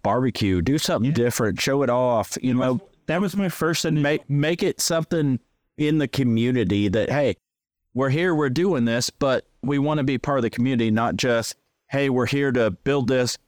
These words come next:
Speaker 1: make some money and get the fuck out type deal.
Speaker 2: Right, exactly.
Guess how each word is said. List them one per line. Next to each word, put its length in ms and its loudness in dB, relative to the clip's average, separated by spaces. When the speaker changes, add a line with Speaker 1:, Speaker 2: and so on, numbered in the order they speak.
Speaker 1:
make 180 -2
some 140 0
money 160 2
and 80 0
get 100 0
the 80 -4
fuck 240 -2
out 240 -2
type 200 -4
deal. 100 -2
Speaker 2:
Right, 240 -2
exactly. 540 -2